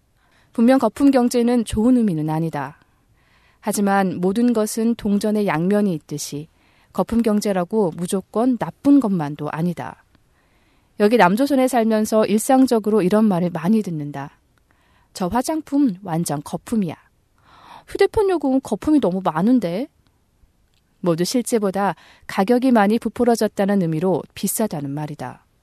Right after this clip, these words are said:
그런데 북조선에서의 비싸다는 말과는 의미가 약간 다르다. 물론 물건이 최종 소비자에 가 닿기까지 유통과정, 시세나 포장, 유행, 광고 등에 따라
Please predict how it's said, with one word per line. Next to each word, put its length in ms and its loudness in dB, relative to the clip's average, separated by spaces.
그런데 300 2
북조선에서의 840 0
비싸다는 600 0
말과는 680 0
의미가 340 4
약간 320 -8
다르다. 540 -12
물론 580 0
물건이 380 4
최종 320 0
소비자에 560 2
가 220 -6
닿기까지 880 -4
유통과정, 920 -2
시세나 560 0
포장, 340 -6
유행, 480 -2
광고 320 0
등에 220 0
따라 360 -2